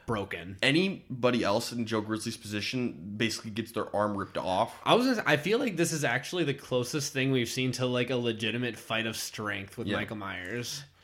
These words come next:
Speaker 2: And 'cause Ken Foree is huge, but still not as big as Michael, and gets the knife taken away from him and gets stabbed to death.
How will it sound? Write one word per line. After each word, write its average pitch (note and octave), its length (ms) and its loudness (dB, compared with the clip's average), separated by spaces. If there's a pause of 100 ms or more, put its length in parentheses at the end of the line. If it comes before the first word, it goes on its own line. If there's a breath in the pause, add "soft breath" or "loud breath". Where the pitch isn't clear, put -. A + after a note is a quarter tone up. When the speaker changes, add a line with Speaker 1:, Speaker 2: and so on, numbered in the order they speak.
Speaker 2:
And G#2+ 180 2
'cause A#2+ 140 -4
Ken E3 180 0
Foree E3 360 4
is G#2 140 0
huge, A#2+ 540 0
but - 260 -8
still C#3+ 200 -4
not G#2 160 4
as F#2+ 80 -6
big G2 160 -2
as F#2+ 80 -4
Michael, G2+ 480 -2 (520 soft breath)
and F#2+ 540 0 (160)
gets A2+ 220 -2
the A#2 80 -2
knife A2+ 160 4
taken A#2 200 -2
away A#2+ 120 2
from C#3 140 -4
him C3+ 120 2
and A2+ 80 0
gets A2+ 160 -2
stabbed B2+ 280 0
to F2 40 -4
death. E2 260 -4